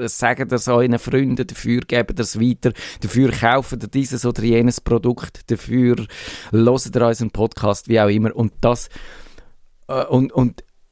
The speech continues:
eben, um das schon vielleicht ein bisschen vorweg zu sagen, das ist mir immer zu blöd. Ich ha-, ich ha keine Lust, wenn ein billiger Jakob aufzutreten. Ich tue mit meine Blogposts vertwittern und so, aber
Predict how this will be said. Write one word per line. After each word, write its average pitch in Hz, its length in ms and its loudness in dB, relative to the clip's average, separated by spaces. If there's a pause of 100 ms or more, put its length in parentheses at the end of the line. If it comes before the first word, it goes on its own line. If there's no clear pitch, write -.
(160)
eben, 131 160 4
um 117 120 2
das 117 240 0
schon 107 180 -4
vielleicht 107 300 -2
ein 98 60 -4
bisschen 107 180 -2
vorweg 90 400 0
zu - 80 -12
sagen, 98 100 0
das - 140 -2
ist - 120 -6
mir 104 140 2
immer 95 240 0
zu - 80 -6 (120)
blöd. 90 360 2
Ich 104 160 -4
ha-, 104 160 0
ich 123 140 -2 (240)
ha 104 120 2
keine 139 460 0
Lust, 147 260 -4
wenn 135 160 2
ein 127 120 0
billiger 127 400 0
Jakob 110 480 0
aufzutreten. 107 680 -2
Ich 110 280 -2
tue 120 200 4
mit 110 220 -2
meine 101 500 2
Blogposts 127 840 0
vertwittern 123 760 -2
und 113 160 -2
so, 113 260 2
aber 104 220 2